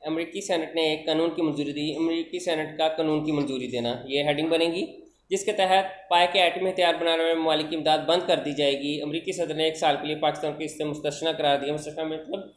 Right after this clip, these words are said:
इससे पाकिस्तान को आज़ादी मिल गई, इससे, ए, पाकिस्तान पर ये पाबंदियाँ नहीं लगी थी और बाकी जितने भी ममालिक थे उन पर लगा दी गई कि वह एटमी, ए, मामलात में जो है वो एटमी हथियार बनाने के मामलात में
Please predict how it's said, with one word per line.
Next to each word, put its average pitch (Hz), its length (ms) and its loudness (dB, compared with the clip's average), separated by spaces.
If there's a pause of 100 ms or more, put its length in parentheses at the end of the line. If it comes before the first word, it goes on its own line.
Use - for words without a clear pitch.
(160)
इससे 165 180 -4
पाकिस्तान 151 440 0
को 165 100 0
आज़ादी 143 340 2
मिल 143 120 -2
गई, 156 480 -6 (140)
इससे, 165 640 0 (240)
ए, 147 320 0
पाकिस्तान 156 600 0
पर - 300 -6
ये 156 140 2
पाबंदियाँ 143 440 0
नहीं 143 220 0
लगी 170 220 -4
थी 180 100 -2
और 180 80 4
बाकी 139 300 0
जितने 147 260 -4
भी 160 120 -2
ममालिक 131 540 0
थे 160 40 4
उन 147 240 0
पर 143 180 0
लगा 131 260 2
दी 131 120 0
गई 135 160 0
कि 156 120 -6
वह 139 120 4
एटमी, 139 540 0 (180)
ए, 131 300 -4
मामलात 123 460 0
में 123 120 -4
जो 127 80 -8
है 113 180 -2
वो 143 380 -6 (100)
एटमी 135 280 -2
हथियार 127 320 0
बनाने 113 360 -2
के 120 120 -8
मामलात 113 480 -4
में 139 280 -6